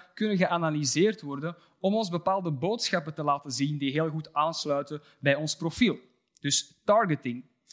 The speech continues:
Dus datgene wat bijvoorbeeld jij te zien krijgt, is helemaal iets anders dan wat, eh, bijvoorbeeld je buurman of buurvrouw te zien krijgt op zijn of haar sociale media. Dus algoritmes laten toe om het aanbod te gaan personaliseren, het aanbod relevanter te maken voor de individuele gebruiker.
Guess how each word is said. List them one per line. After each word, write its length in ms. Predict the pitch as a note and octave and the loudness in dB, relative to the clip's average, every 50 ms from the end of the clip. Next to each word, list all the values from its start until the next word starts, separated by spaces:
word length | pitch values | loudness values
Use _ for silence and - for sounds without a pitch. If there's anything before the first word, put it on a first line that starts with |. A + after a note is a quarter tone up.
| - - - _ | -20 -20 -20 _
Dus 140 | _ D3 C#3 | _ 0 4
datgene 420 | C#3+ G#3+ G#3 - - A#3 A3+ A3 G3 | 4 4 4 4 0 2 2 2 2
wat 280 | F3+ F3 E3+ - - D#3+ | 0 0 -2 -4 -6 -2
bijvoorbeeld 500 | D#3 D3+ C#3 D#3+ E3+ E3 D#3+ D#3 D3+ - | -2 -2 0 0 -2 -2 -2 -4 -4 -4
jij 240 | C#3 C#3 D3 G3+ A3+ | 0 4 4 4 4
te 80 | - E3 | 2 -4
zien 240 | B2+ C3 C#3 C3+ B2+ | -4 -2 -2 -2 0
krijgt, 300 | C3+ C3 C#3+ E3 D#3+ - | 0 0 0 0 0 -4
is 140 | D#3 - | -10 -6
helemaal 340 | - D3 F3 F#3 F#3 F3 E3 | -2 0 0 0 0 -2 -4
iets 180 | C#3+ C3 - _ | -4 -6 -4 _
anders 400 | - G3 G3 D#3 C3+ - - - | 0 0 0 -2 -2 -4 -4 -4
dan 260 | - C#3+ C3+ C#3 C3+ | -2 -4 -4 -4 -4
wat, 260 | C3+ C#3 C#3 - - | -6 -6 -6 -6 -8
eh, 240 | D3 C#3 D3 D3 D3 | -6 -6 -4 -6 -4
bijvoorbeeld 500 | C#3 D3 B2+ D3 D#3 D#3+ D#3 E3 E3 - | -6 -8 -8 -6 -6 -2 -2 -2 -4 -4
je 80 | - C3+ | -8 -4
buurman 360 | B2 D3 G3 G3+ G3 F#3+ F3+ | 0 0 0 2 2 0 -2
of 120 | E3 C3+ | -2 -2
buurvrouw 380 | C3+ F#3+ C4+ C#4+ G#3 E3+ C#3+ C#3 | 2 2 2 2 4 0 0 0
te 100 | - C3+ | -2 -8
zien 200 | B2+ C3 B2+ A#2+ | -6 -6 -6 -6
krijgt 300 | B2 A#2 A#2 A#2 - - | -6 -6 -8 -8 -6 -4
op 180 | D#3+ D#3+ - | -6 -4 -4
zijn 240 | - - D3 C3+ C#3 | 0 0 0 0 0
of 100 | C#3+ C3 | -4 -8
haar 200 | - - B2+ C3 | -4 -4 -4 -2
sociale 440 | - - C#3+ - - C#3+ C3+ C#3 C#3+ | -2 -6 -6 -6 -4 -4 -4 0 2
media. 400 | D3 E3 G3+ A3 F3+ D3 B2 - - _ _ - - - - - - _ | 6 6 6 6 4 2 0 -2 -8 _ _ -18 -16 -16 -16 -20 -20 _
Dus 240 | _ E3 E3 - - | _ 2 2 4 4
algoritmes 640 | - G#3+ A3 F#3 F#3+ F#3+ B3 C#4+ B3+ C4 C4 B3 - | 4 4 6 6 6 6 4 4 2 0 -2 -2 0
laten 320 | F#3 F#3+ G3 G3 F3 D#3 | 2 0 0 0 -6 -4
toe 320 | _ - G#3+ B3 C#4 C#4 - - - _ _ _ | _ 4 6 6 4 4 -2 -16 -20 _ _ _
om 160 | - F#3 F#3 F3+ | 0 0 2 2
het 180 | E3 - - | 0 0 4
aanbod 520 | - F3+ G#3 A#3 B3 G#3 A3+ A#3 - - - | 4 6 6 4 2 -2 -6 -6 -6 -4 -2
te 100 | F3 D#3 | 0 2
gaan 280 | E3+ F3 E3+ D3+ - _ | 2 2 0 0 0 _
personaliseren, 1000 | A3 A3 G#3 - G#3+ G#3 G3+ G3 F#3 F#3 F3 D3 C3 D#3+ D#3+ D#3+ C#3+ B2 A2+ A#2+ - | 0 2 2 0 0 0 0 0 0 2 2 2 4 4 4 4 2 0 -2 -6 -10
het 160 | C#3 - - | -16 -8 0
aanbod 420 | - D#3+ E3+ F3 E3 F3 E3+ - - | 2 2 2 2 -2 -4 -6 -6 -6
relevanter 640 | D3+ C#3+ D#3+ F3 F#3 E3 D3 E3+ F#3 G3 F#3 F#3 E3+ | -2 -2 0 0 0 0 0 -2 -2 -2 -4 -8 -8
te 120 | - E3+ | -4 -4
maken 440 | D#3 D3+ D3 D3 D3 D3 - D3 C#3+ | -2 0 0 -2 -2 -6 -10 -14 -6
voor 140 | B2+ F3 F#3+ | -2 0 0
de 100 | F3 E3+ | 0 0
individuele 800 | D#3+ E3+ D#3 D#3+ D#3 D3 D#3 C#3 C3 B2+ C3+ C3+ C3 C3+ C3+ - | -2 -2 -2 -2 -2 -4 -4 -2 -2 0 0 2 0 0 -2 -4
gebruiker. 640 | C#3 C3 A#2+ D#3+ D#3 D3+ D#3+ D3+ C3+ B2+ - - - | -14 -4 0 0 2 4 4 2 2 2 -2 -10 -20